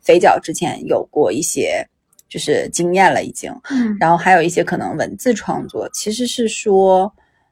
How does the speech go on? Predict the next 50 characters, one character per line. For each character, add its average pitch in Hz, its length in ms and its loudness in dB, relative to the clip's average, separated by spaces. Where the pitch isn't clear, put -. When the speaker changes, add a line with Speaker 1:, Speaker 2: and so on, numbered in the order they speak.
Speaker 1:
嗯， 143 320 -4
我 160 120 0
们 98 200 -4
在 180 180 4
创 226 260 0
作 196 140 0
这 214 120 -2
件 214 180 -2
事 277 160 -4
情 - 200 -8
上 - 200 -6
的 - 80 -8
一 - 120 -8
些， 220 540 -2
嗯， 196 520 0
阶 269 140 0
段 269 180 4
性 254 120 0
的 233 80 4
一 220 60 2
些 226 120 0
思 226 180 -6
考 214 160 -4
和 196 120 -6
想 - 320 -6
法 190 240 -4
吧， - 340 -14
Speaker 2:
嗯。 208 280 -6
Speaker 1:
好 - 120 -10
不 208 80 -6
好？ - 280 -10
Speaker 2:
嗯。 254 160 -8
Speaker 1:
然 175 180 0
后 240 200 2
呢， 220 360 2
我 175 220 2
要 233 100 6
不 - 20 8
然 233 80 6
先 233 120 6
说 233 160 2
说 247 100 6
我 190 140 6
自 196 160 -4
己。 - 300 -8
Speaker 2:
好 214 80 -8
呀。 185 60 4
Speaker 1:
我 185 60 8
最 277 120 6
近， 262 320 6